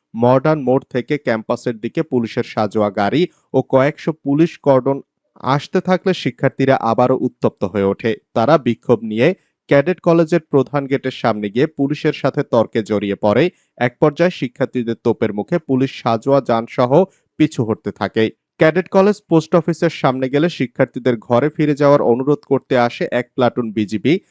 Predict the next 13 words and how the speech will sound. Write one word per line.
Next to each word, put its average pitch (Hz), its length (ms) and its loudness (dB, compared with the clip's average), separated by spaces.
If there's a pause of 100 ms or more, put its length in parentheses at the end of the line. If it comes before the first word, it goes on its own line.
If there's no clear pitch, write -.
(240)
তাদেরকে 143 380 2
পিছু 156 380 -2
হটতে 147 260 0
বাধ্য 113 380 0
করে 110 200 2
তারা। 104 260 -2
পরে 135 360 2
তারা 123 240 0
মডার্ন 113 480 2
মোড়ের 117 280 2
আশপাশে 107 500 -4
অবস্থান 127 440 -2
নেয় 156 260 0